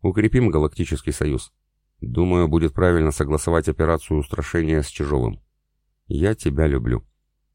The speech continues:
«Ладно, операция секретная, никому ни слова, ни мысли. Это будет наша с тобой помощь галактике.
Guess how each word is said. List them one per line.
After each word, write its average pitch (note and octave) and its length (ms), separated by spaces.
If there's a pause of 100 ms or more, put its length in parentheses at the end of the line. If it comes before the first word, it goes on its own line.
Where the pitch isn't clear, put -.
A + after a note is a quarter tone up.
(240)
«Ладно, B1 460
операция D#2 540
секретная, C2 800
никому D#2+ 360
ни E2 100
слова, F#2 480
ни D#2+ 140
мысли. B1+ 420 (540)
Это F#2 240
будет F#2 280
наша F#2+ 280
с - 80
тобой E2 300
помощь E2 340
галактике. C#2+ 640